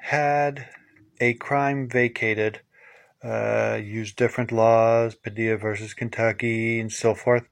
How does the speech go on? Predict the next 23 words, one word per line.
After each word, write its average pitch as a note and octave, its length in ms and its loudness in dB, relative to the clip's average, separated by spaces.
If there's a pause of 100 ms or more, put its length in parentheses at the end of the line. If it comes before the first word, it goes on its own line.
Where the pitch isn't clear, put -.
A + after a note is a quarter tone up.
(380)
and C3+ 600 0
now D3 160 2
you F3+ 160 2
wanna D3+ 220 0
know D3+ 160 0
what D3+ 180 2
to E3+ 100 -2
do. E3 300 -2 (500)
It, C3+ 180 0
it, B2+ 180 -2
'cause B2 180 4
it B2+ 80 2
doesn't D3+ 260 6
just C3+ 160 0
magically C3 560 4
happen A#2 540 2
that A2 180 4
after A2+ 240 2
you A2+ 160 -2
get A2+ 160 -2
a G#2+ 60 -2
crime A2+ 340 -4
vacated, G#2 640 0